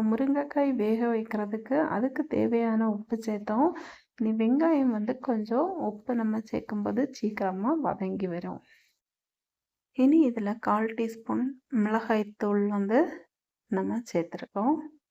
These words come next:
மிளகாய்த்தூளுடைய பச்சை வாசனை போனதும் நம்ம வேக வச்சு எடுத்த முருங்கைக்காய் எல்லாத்தையுமே இதுல சேர்த்து நல்லா மிக்ஸ் பண்ணி விடலாம்.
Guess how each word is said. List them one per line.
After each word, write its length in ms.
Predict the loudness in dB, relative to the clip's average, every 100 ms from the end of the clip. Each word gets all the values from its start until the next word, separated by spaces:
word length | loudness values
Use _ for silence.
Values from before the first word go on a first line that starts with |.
| _ _ _ _ _ _ _ _ _ _ _
மிளகாய்த்தூளுடைய 880 | 4 6 6 4 4 2 2 2 2 2
பச்சை 320 | -2 -2 0
வாசனை 420 | 0 0 -4 -6 -4
போனதும் 560 | -2 0 2 2 4
நம்ம 300 | 4 2 2 2
வேக 240 | 0 0 0
வச்சு 280 | -2 -2 -2
எடுத்த 300 | -2 -4 0 2 2 2
முருங்கைக்காய் 760 | 2 2 0 -2 0 0 0
எல்லாத்தையுமே 580 | 0 -2 -2 -4 -2 -4
இதுல 240 | -4 -2 -2
சேர்த்து 420 | -2 -4 0 0 0 -10 _ -20 _ _ _
நல்லா 360 | -2 0 2 2
மிக்ஸ் 340 | 2 2 -2 -4
பண்ணி 260 | -2 4 4
விடலாம். 420 | 4 -2 -14